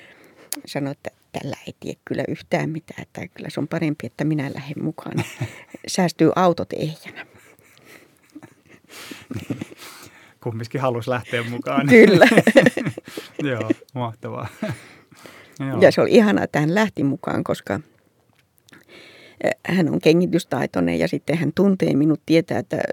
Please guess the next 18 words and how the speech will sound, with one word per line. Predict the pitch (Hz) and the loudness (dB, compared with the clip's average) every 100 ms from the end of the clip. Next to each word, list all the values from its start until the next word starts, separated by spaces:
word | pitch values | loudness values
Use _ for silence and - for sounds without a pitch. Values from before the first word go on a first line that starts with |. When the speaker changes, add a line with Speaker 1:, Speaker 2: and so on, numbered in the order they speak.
| - | -6
Speaker 1:
mm, | 190 - - - _ - | -8 -10 -12 -16 _ -4
missä | 156 - - | -2 0 -2
tilanteessa | 180 196 - - - 165 - - - - - - _ - - _ _ - | -2 -2 -2 -6 -4 -6 -6 -18 -20 -20 -20 -20 _ -20 -20 _ _ -2
minä | 190 170 170 | 2 2 2
reagoin | 170 175 180 170 | 2 0 2 2
milläkin | 190 208 - 277 | 4 0 2 2
lailla. | 277 202 - 185 - _ _ _ _ _ - | 2 0 -4 -10 -12 _ _ _ _ _ -4
Niin | 185 - | -2 0
ei | 165 | 0
tullut, | 160 180 165 | 0 -2 -2
niin | 165 | -2
kuin, | - 151 156 - - | 0 0 0 -2 -8
yhtään | - 175 | -4 -2
semmoista | 170 160 - 170 | -2 -2 -2 0
väsymystä | 190 - - - - | 0 -2 -4 -6 -6
mulle | - 151 | -6 -4
missään | 170 - - 135 - | -6 -6 -8 -10 -6
vaiheessa. | - 165 - | -6 -6 -8